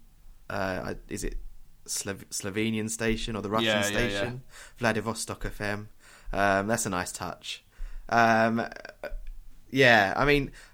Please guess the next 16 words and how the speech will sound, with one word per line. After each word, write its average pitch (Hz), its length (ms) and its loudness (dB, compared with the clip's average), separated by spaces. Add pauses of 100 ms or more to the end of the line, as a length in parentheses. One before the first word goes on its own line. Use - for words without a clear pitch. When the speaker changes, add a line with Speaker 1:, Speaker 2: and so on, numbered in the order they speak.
(680)
Speaker 1:
the, 165 140 -8 (100)
the 147 80 -4
thing 208 280 2
that 147 280 0 (140)
I 131 200 0
still - 560 -2
find 113 300 -2
impressive 104 380 -6
about 87 220 -6
this - 160 -6
game 82 280 -8
is - 300 -8 (680)
the 113 80 -8
detail 104 540 -4
in 90 120 -4
it. 69 180 -8